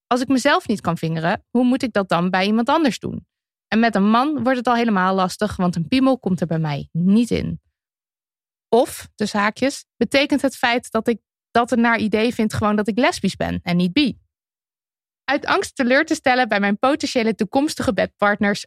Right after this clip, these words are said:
forceerde ik mezelf soms te oefenen. Nooit had ik succes. Maar nu las ik het eerste hoofdstuk uit jullie boek, waarin de hoofdpersoon ook onzeker was in bed.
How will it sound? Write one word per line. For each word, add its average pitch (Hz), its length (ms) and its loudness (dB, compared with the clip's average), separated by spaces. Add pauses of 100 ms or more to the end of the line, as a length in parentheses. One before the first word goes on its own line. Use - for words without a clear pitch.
forceerde 277 480 0
ik 220 100 -8
mezelf 190 360 0
soms 175 280 -4
te - 120 -4
oefenen. 170 400 -4 (340)
Nooit 240 360 2
had 240 140 2
ik 226 100 -4
succes. - 560 -10 (300)
Maar 214 140 0
nu 294 200 4
las 233 200 0
ik 226 80 -4
het 240 120 -2
eerste 262 320 -2
hoofdstuk 214 360 0
uit 185 140 -2
jullie 214 200 0
boek, 311 320 0
waarin 208 280 0
de 196 60 2
hoofdpersoon 214 680 0
ook 220 220 0
onzeker 170 400 -2
was 175 180 -6
in 175 100 -2
bed. 170 320 -6